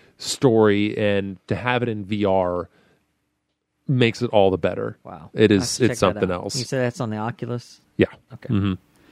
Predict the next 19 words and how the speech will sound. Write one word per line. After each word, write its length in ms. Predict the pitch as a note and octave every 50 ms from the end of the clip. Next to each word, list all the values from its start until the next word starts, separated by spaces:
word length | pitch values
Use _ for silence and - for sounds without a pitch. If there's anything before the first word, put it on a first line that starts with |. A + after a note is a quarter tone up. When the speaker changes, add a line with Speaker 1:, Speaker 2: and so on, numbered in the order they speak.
| - - _ _ _ -
Speaker 1:
And, 260 | - C3 C3 B2+ B2+
uh, 380 | B2 A2+ A2+ G#2+ G#2 G#2+ G#2+ - _ _ _ -
and 160 | B2 A2+ A2+
whoever 560 | A#2+ A2 A#2 - - B2 C3 D3 D#3+ F#3 F3+
had, 540 | D3 - - D#3 D3 D3+ D#3 D#3 - - A#2+
who, 180 | C3 C3+ C#3 B2+ A2+
whoever 560 | - C#3 C#3 - _ - C3 C#3 D#3 F3 G3
makes 680 | E3+ D3 C3+ C3 C3 C#3+ D3 C#3+ - _ - - - -
the 160 | - A#2+ B2
game 500 | A2 G#2 A2+ G#2+ G2 F#2+ F#2 F2 F2+ F#2 - _ _ _ _ _ _ _ _ _ _ _ _ _ -
is 220 | - A2+ G#2 G#2+
obviously 560 | A2 A#2 A#2+ B2+ A#2+ C3+ C3 A#2+ - B2+ B2
Firefly 640 | - - A#2 G#2 G2 G2 F#2+ - - G2 F2+ F2 F2
fans, 500 | - - G2+ F2+ E2+ E2+ - - - -
because 760 | - A2 G#2 - C#3+ D#3+ C#3 A2 F#2 F2+ G2 A2+ B2+ - - D#3 - - - D#3
Speaker 2:
<laughs> 220 | - - - -
Speaker 1:
in 180 | - C3 C#3+ D#3
the 80 | E3+ E3
cockpit 760 | - F3+ F#3 F#3+ G#3 G#3+ - - D3 B2+ A#2 A2 G#2+ -